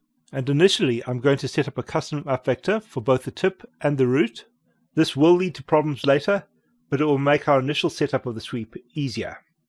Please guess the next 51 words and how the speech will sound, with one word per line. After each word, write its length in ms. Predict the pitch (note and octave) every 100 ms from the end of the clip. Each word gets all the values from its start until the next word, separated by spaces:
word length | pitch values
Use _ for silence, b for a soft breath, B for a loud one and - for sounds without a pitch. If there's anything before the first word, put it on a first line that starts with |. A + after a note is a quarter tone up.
| _ _ _ _ _ _ _ _ _ _ -
The 80 | C3
next 240 | F3 -
thing 100 | G3+
that 100 | E3
I'm 100 | C#3
going 160 | B2+ B2
to 100 | C#3+
change 520 | - A#2+ G#2 G#2+ - -
is 160 | B2+
the 100 | -
tangent, 640 | - D3 C#3+ C3 G3 - - _ _
and 80 | B2+
in 140 | C3+ D3+
this 180 | F#3
case 300 | - C3+ A#2+
I'll 160 | C3 B2
set 220 | - D3
it 100 | B2
so 120 | -
that 180 | B2+ A#2+
it 140 | B2 C#3
is 220 | A#2 G#2+
no 180 | B2+ D3+
longer 320 | D3 B2+ B2
using 440 | A#2+ B2 A#2+ G#2+
the 80 | A2+
point 300 | - B2+ A#2+
attributes 500 | A#2 - A2+ A2+ -
for 220 | - B2
the 80 | A2+
tangent. 640 | - A2+ G2 - - - _ _ _ _ _ _ _ _
So 160 | - C#3+
now 200 | D3+ G3
we 100 | G#3+
want 180 | F3+ D#3
to 60 |
start 320 | - D3 C3+
setting 320 | - C#3+ B2+ B2+
our 180 | A#2+
up 180 | C3 -
vectors, 520 | B2+ - F#3 A#3 - - _ _
and 180 | D3+ C#3+
we'll 120 | D#3
start 360 | - F#3 G3+ G3+
setting 300 | D#3+ - C#3
them 180 | C3 B2+
from 200 | B2+ A#2+
our 180 | B2
attribute 460 | D3 - - C#3 -
wrangle 320 | B2 B2 A#2
node. 320 | A#2 C#3 G3